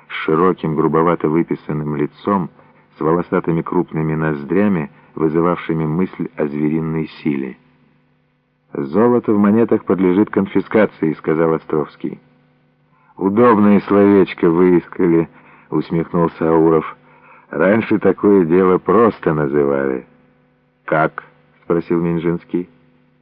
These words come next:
«Грабеж среди бела дня». «Слова в революции меняют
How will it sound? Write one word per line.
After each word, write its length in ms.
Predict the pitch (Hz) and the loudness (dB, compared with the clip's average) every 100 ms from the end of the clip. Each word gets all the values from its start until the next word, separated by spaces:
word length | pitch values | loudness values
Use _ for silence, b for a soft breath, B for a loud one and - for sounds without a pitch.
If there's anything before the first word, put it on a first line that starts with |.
| _ _ _ | _ _ _
«Грабеж 600 | 98 107 160 170 170 151 - | -8 -2 0 2 4 2 0
среди 400 | 131 131 120 120 | 0 2 2 2
бела 380 | 120 120 117 | 2 4 2
дня». 520 | 95 85 76 71 65 - _ _ _ _ _ _ _ _ _ _ _ _ _ - | 0 -2 -4 -4 -8 -16 _ _ _ _ _ _ _ _ _ _ _ _ _ -2
«Слова 380 | 113 123 139 | 2 4 4
в 80 | 131 | 4
революции 720 | 123 117 113 117 - - 98 | 4 4 4 2 0 0 0
меняют 580 | 92 92 87 82 78 73 | 2 0 0 2 2 0